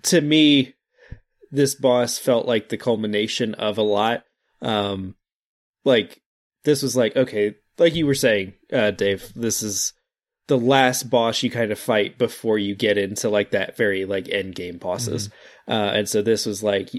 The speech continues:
Speaker 1: this whole time you've been fighting your way up. You've been fighting your way towards, like, sort of this pinnacle. You've been hearing Murgo crying. Um, things have been getting more and more freaky as you go, and then you get here, and it's like this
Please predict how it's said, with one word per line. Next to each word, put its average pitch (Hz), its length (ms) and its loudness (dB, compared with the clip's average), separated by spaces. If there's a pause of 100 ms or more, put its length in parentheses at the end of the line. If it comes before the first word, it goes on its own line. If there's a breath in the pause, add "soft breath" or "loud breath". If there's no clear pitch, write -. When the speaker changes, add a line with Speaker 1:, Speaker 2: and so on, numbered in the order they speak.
(120)
Speaker 1:
this 131 160 -2
whole 123 220 2
time 117 280 -2
you've 110 120 -4
been 107 120 -6
fighting 120 460 0
your 117 160 0
way 113 240 2
up. 107 280 0 (500 loud breath)
You've 135 140 -8
been 110 120 -8
fighting 113 380 -2
your 113 160 -4
way 107 380 -2 (440)
towards, 113 380 0
like, 110 200 0
sort 127 200 0
of 107 80 -4
this 110 140 -4
pinnacle. 113 520 -4
You've 107 140 -6
been 104 100 -6
hearing 113 460 -6
Murgo 117 420 2
crying. 107 600 -4 (500 loud breath)
Um, 139 680 -2 (1200)
things 127 320 -2
have 110 100 -6
been 120 140 0
getting 110 280 0
more 113 180 6
and 117 100 0
more 113 140 4
freaky 117 440 0
as 110 200 0
you 110 60 -4
go, 107 500 2
and 123 160 -2
then 107 100 -4
you 110 60 -4
get 113 180 2
here, 107 440 0
and 104 200 0
it's - 180 -6
like 107 300 0
this - 540 -2